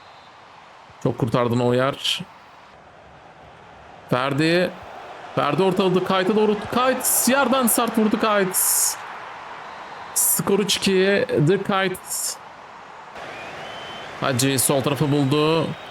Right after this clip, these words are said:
Wilfred Zaha. Zaha çok şık. Çok şık. Son nokta.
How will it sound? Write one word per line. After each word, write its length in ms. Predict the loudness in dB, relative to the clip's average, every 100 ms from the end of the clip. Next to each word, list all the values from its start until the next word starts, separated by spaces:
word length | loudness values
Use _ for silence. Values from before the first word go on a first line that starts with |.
| -16 -16 -12 -6
Wilfred 280 | 0 2
Zaha. 560 | 2 2 2 2 2 0 -2 -10 -14 -14 -14 -14 -14 -14 -12 -12 -12 -12 -12 -12 -12 -12 -12 -12 -12 -12 -12 -12 -12 -12 -12 -12 -12 -12 -10 -2
Zaha 640 | 0 0 0 0 0 0
çok 240 | -2 -2
şık. 200 | 0 0 -2 -6 -6 -8 -8 -8 -4
Çok 160 | -2 0
şık. 160 | -2 -4 -8 -10 -10 -10 -10 -10 -10 -12 -12 -12 -12 -12 -12 -10 -2
Son 240 | 0 2
nokta. 340 | 0 0 0